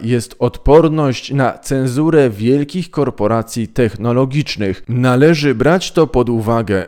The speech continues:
bo podczas wyborów cenzury doświadczaliśmy bardzo dużo. W przypadku wuhańskiej zarazy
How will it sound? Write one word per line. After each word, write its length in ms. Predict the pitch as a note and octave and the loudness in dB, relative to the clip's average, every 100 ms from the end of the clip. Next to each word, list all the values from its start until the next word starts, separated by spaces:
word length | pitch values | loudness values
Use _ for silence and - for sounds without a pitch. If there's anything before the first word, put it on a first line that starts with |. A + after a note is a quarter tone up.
| - | -2
bo 160 | A#2 | 0
podczas 500 | G#2+ B2+ - A#2 A2+ | 2 -2 -2 -4 -4
wyborów 680 | G#2 A2 G2 G#2+ A#2 D3 C#3+ | -2 -2 2 2 2 0 -2
cenzury 600 | - A#2 G#2+ C3+ D3 C3 | -6 -4 -2 0 2 0
doświadczaliśmy 1120 | C3 C3+ - B2+ - D#3 D#3 D3 - B2 A2+ G2 | 0 -4 0 -4 -2 -2 0 -2 -4 -4 -4 0
bardzo 500 | C#3 D3+ C3 A#2 F#2+ | 0 2 0 -2 -4
dużo. 640 | D2+ D2 D#2+ F2+ - _ | -6 -8 -6 -8 -10 _
W 120 | - | -8
przypadku 540 | B2 A2 G#2+ - A#2+ | -6 -2 -4 -4 -6
wuhańskiej 680 | G#2+ A2 B2 B2 A2 - G2 | -4 -2 0 0 -4 -8 -6
zarazy 600 | G2 A#2 C3+ C#3 C3 D#3 | 0 2 4 4 4 0